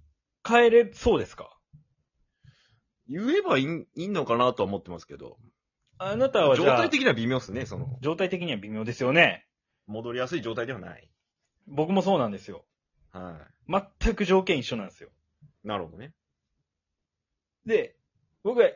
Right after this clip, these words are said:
Speaker 1: 家を建てたいんですよ、将来。
Speaker 2: おお。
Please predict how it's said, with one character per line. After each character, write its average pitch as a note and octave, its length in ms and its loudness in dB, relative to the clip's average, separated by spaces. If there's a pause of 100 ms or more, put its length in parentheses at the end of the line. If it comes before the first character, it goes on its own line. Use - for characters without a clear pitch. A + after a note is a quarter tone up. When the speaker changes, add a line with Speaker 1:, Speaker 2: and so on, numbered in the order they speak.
Speaker 1:
家 C#4 220 6
を G#3 80 8
建 D3 140 -8
て D#3 100 -2
た F#3 100 4
い - 20 0
ん - 20 0
で B2+ 40 -6
す - 40 -10
よ、 G#2 40 -12
将 A#2+ 220 0
来。 F2+ 180 -10 (880)
Speaker 2:
お F#3+ 380 4
お。 - 140 -10